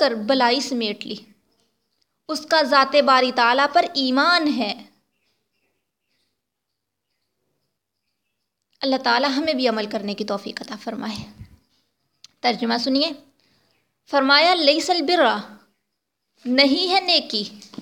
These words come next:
"ان تولو"،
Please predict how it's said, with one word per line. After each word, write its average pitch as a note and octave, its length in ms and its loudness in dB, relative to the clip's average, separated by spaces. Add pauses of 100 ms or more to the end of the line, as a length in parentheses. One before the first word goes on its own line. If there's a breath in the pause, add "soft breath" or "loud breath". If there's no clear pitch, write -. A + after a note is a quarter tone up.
(4000)
"ان E4 220 0
تولو"، D4 460 4